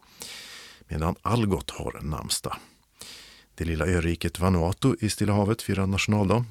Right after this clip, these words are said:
till minne av självständigheten från Frankrike och Storbritannien nittonhundraåttio.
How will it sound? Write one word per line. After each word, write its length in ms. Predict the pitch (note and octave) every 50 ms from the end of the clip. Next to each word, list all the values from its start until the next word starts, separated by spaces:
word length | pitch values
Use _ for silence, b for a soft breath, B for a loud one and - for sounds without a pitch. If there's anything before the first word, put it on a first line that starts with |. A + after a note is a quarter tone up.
| - -
till 100 | - G2
minne 180 | G2 F2+ F2+
av 80 | F#2 F#2
självständigheten 920 | - - - F#2+ F2 - - - E2+ E2 D#2 E2 E2 D#2 - - - E2 D#2+
från 300 | - - D#2+ D2+ C2+ -
Frankrike 680 | - - - D#2 E2 E2 - - - E2+ - - - -
och 260 | - B2 - - - -
Storbritannien 800 | - - - A2 F#2 E2 D#2+ - D#2+ D2 D#2 C#2+ B1 B1 G#1+ - - D2
nittonhundraåttio. 840 | C2+ C#2+ D2+ - - - C2+ B1+ A#1+ A#1+ C#2 - - - _ - -